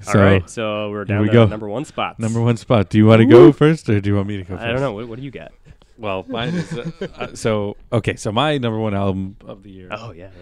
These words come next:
Speaker 1: yeah.
Speaker 2: um, without a doubt, is Look Now by Elvis Costello and the Imposters.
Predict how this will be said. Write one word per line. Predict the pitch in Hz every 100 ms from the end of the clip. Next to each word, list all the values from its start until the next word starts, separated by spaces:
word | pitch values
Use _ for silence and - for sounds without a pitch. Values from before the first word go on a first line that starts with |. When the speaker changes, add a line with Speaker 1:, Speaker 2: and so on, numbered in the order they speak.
| 95 - -
Speaker 1:
yeah. | 107 98
Speaker 2:
um, | 92 90 87 - -
without | 101 113 98
a |
doubt, | 92 101 95 -
is | - 107 92 -
Look | 107 -
Now | 104 95 98 104 -
by | - 101
Elvis | 110 98 98
Costello | 101 92 107 101 101 107
and | 95
the | 92
Imposters. | 90 104 104 - 113 -